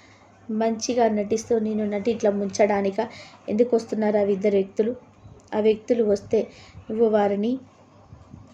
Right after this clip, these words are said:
ఆహ్వానించాలా వద్దా అని దూరం పెట్టాలా? నీ జీవితంలో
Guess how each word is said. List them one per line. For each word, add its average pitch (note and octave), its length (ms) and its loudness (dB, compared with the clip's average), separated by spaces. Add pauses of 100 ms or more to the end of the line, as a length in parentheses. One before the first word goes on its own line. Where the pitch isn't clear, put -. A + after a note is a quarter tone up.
(140)
ఆహ్వానించాలా G#3+ 1000 -2 (120)
వద్దా G3+ 360 2
అని G3+ 200 -2
దూరం G#3 280 2
పెట్టాలా? G3 480 0 (1500)
నీ A3 160 0
జీవితంలో G#3 720 2